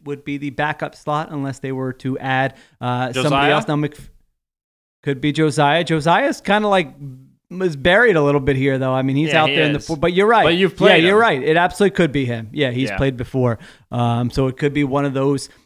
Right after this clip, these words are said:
Speaker 1: two guys. Now, McPherson was playing on the outside tonight, so he was playing exclusively slot before.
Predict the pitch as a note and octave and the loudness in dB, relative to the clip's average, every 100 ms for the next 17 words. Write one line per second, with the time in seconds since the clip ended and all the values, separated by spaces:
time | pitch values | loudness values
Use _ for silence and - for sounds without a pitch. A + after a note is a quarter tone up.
0 | _ - D#3 D3 D3+ D3 D#3 D3+ - F#3 | _ -4 -2 0 0 0 0 0 2 2
1 | F3 D#3+ C#3+ D#3+ D3+ D3 C#3+ B2+ D3+ - | 2 0 0 0 2 2 0 0 -2 0
2 | D3 C3+ C#3+ C3 A#2 - A#2+ B2 B2 - | -2 -2 -2 -2 -4 -6 -6 -4 -6 -6
3 | C3 B2+ B2 A#2 - D3 C#3+ B2+ C#3 - | -4 -2 -4 -8 -6 -6 -6 -8 -10 -6
4 | D3+ C#3+ - C3+ - C#3 C#3+ | -2 -2 -2 -8 -4 0 2